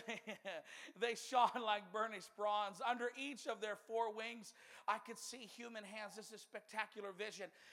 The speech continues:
"With each of the four beings had four faces and four wings, and the wings of each living being touched the wings beside it, and each one moved straight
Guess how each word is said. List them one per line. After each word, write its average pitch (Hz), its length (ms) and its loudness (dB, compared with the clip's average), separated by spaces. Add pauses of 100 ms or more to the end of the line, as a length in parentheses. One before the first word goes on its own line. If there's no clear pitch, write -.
(120)
"With 202 180 -8
each 262 280 -2
of 220 80 0
the 214 60 -2
four 240 280 2
beings 226 420 -4
had 214 120 -4
four 214 240 -2
faces 220 440 -4
and 190 140 -10
four 220 240 2
wings, 233 400 -4
and 202 100 -4
the 208 60 -4
wings 233 320 -4
of 202 160 0
each 247 240 -4
living 214 400 -2
being 233 320 -4
touched 233 300 -2
the 208 60 -4
wings 226 300 -6
beside 214 480 2
it, 214 140 0 (340)
and 214 200 -4
each 285 340 2
one 247 300 2
moved 247 340 -2
straight 254 540 0